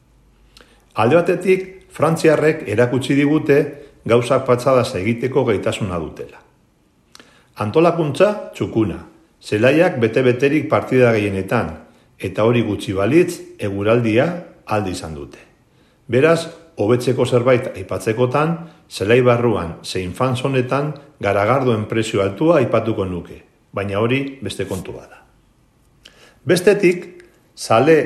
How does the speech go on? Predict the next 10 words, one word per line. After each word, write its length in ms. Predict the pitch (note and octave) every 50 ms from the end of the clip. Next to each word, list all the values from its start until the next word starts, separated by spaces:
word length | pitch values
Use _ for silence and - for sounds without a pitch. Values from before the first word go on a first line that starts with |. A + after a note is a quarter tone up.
| - -
eta 180 | G#2+ - -
ikusleen 440 | G2 - C3+ C#3+ B2 C#3+ C#3+ C#3+ C#3
jarrera 580 | C3+ C#3 C#3 D3+ D#3+ D#3 D#3+ E3+ F3 E3 - -
azpimarratu 680 | - - - - C#3 C3+ B2+ B2 C3 C3 B2 C3 C#3 A#2
beharko 320 | G#2+ G#2 G2+ - G2+ F2
genuke. 320 | E2+ E2+ E2+ E2+ D#2+ - - - _ _ _ _ _ _ _ _ _ _ _ _ _ _ _ _
Istilurik 880 | - B2 A#2+ - - F#3 F#3+ G3+ G#3 A#3+ A#3 F#3+ C3 - - - - - _
ez 120 | C3 B2 B2
dira 220 | C3+ B2+ A2+ F#2+
egon. 320 | F2+ F#2+ F#2+ F2+ D#2+ D#2+